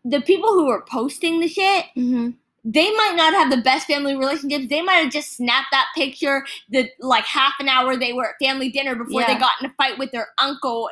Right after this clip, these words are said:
Speaker 1: and fucking punched their dad in the head.
Speaker 2: Yeah.
Speaker 1: So, it's just, like, an altered reality.
Speaker 2: It's all perspective. Like
Speaker 1: And it's all just, like, this is
Speaker 2: Take it with a grain of
Speaker 1: flash and
Speaker 2: salt.
Speaker 1: mirrors.
Speaker 2: Yeah.
Speaker 1: You know what I mean? So, it's upsetting because then people,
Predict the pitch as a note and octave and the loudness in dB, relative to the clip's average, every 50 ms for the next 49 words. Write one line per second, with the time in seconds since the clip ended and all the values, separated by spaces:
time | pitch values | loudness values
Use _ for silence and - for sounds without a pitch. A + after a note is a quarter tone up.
0 | - A#3 B3 A3+ A3 A#3 A#3 - - C4+ B3+ - A3+ A#3+ A#3+ - - C#4+ C4+ C4 | -4 -4 -2 -2 -4 -6 -6 -4 -2 -2 -2 -2 -6 -8 -10 -8 -8 -8 -8 -6
1 | C4+ A#3+ A#3 B3 B3 B3+ C4+ C4 A#3 B3 A#3+ A3 C#3+ G2 - A#3 - A3 F#3+ F3+ | -8 -6 -4 0 0 0 0 -2 -4 -8 -8 -6 -8 -6 -6 -8 -6 -8 -6 -4
2 | F3+ E3+ A3 A3 - - - F4+ D#4+ D#4 C#4+ C4+ B3+ - - - _ _ _ _ | -4 -4 -6 -6 -10 -4 0 4 4 4 4 2 0 -6 -14 -20 _ _ _ _
3 | _ _ _ _ - C4+ D4+ C#4+ - - F4 F4+ F4 F#4 E4+ C#4 - - _ _ | _ _ _ _ -6 -4 -4 -2 -2 -2 -4 -2 0 0 -2 -2 -2 -8 _ _
4 | _ _ - C#4 C#4 B3+ - - C4+ C#4 C4+ C#4 E4 D4+ B3+ C#4 C4+ A#3+ A3+ A3 | _ _ -4 -2 -2 -2 0 2 2 2 2 0 -4 -4 -4 -4 -2 0 0 2
5 | A3 A3+ B3 C4 D4+ C#4 A#3+ C4 C4 C4 - C4+ - - - A3+ G3 - - - | 2 2 0 2 4 4 4 4 4 0 -4 -8 -8 -4 -2 0 0 0 -2 -10
6 | F#3 - - - F#3 A#3 A3+ A3 - - _ _ - C4+ D4 D#4 D#4+ D#4 C4 C4 | -18 -20 -16 -8 -6 -4 -4 -4 -6 -12 _ _ -2 0 2 2 2 0 -2 -4
7 | E4 - - C#4+ C#4+ C#4+ C#4+ C4 - C4 A#3 D4+ D4+ - C#4 B3 A#3 - - - | -4 -4 -2 -4 -2 -2 -4 -4 -6 -8 -8 -10 -8 -6 -4 -4 -4 -6 -8 -20
8 | - _ _ _ _ _ - A3 G3+ D#4 F#4 - - G4 E4 B3+ - - _ _ | -20 _ _ _ _ _ -12 -6 -4 -2 -2 -2 -2 -4 -4 -6 -6 -12 _ _
9 | _ - - C4 C4 A3 C#4+ C#4+ B3 B3+ F3+ G3+ B3 C#4+ C#4+ D4 D4 - - A#3 | _ -6 -4 -4 -2 -2 -2 0 0 -2 0 2 2 4 4 2 2 0 0 2
10 | G#3 G#3 G#3+ B3 A#3 A3+ G3+ - - G3 A#3 C4+ - - - G3 F#3 G#3 B3+ C4 | 2 2 2 2 0 -2 -4 -6 -8 -8 -10 -10 -10 -12 -12 -10 -8 -6 -6 -4
11 | C4 C4 C4 B3+ B3 B3 B3 A#3+ B3+ C4+ C4 - - - - - - - D4 C#4+ | -4 -4 -4 -4 -6 -6 -6 -4 -6 -6 -8 -10 -14 -20 -20 -10 -4 0 2 2
12 | C#4 C4 B3+ - - - _ _ - C#4+ C4+ C#4 D4+ D4+ - - - D#4+ D#4 D#4 | 2 2 0 -4 -12 -20 _ _ 0 0 0 0 0 -4 -4 -2 0 0 0 2
13 | E4 D#4+ D#4 D4+ A#3+ D#4 - D4 D4+ B3 G#3+ C4+ C#4 D4+ D4 C4 D#4+ D#4 D4 - | 0 -2 -2 -2 -2 -2 -2 -2 -4 0 2 0 0 0 0 -2 -2 -4 -4 -4
14 | - C4+ B3 B3 B3+ B3+ | -6 -6 -4 -4 -4 -6